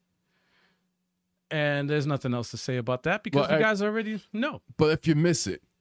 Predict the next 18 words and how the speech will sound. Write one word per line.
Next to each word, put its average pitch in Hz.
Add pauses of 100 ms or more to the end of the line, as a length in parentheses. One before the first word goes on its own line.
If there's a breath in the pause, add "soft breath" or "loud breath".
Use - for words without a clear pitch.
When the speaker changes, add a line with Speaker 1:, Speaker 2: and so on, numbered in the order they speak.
(180)
Speaker 2:
if 110
you 113
miss 131
the 123
party 120
on 113
Wednesday, 107
uh, 101
you 110
can 113
listen 101
to 104
us 95
on 98
your 92
preferred 95
podcasting 98
platform. 90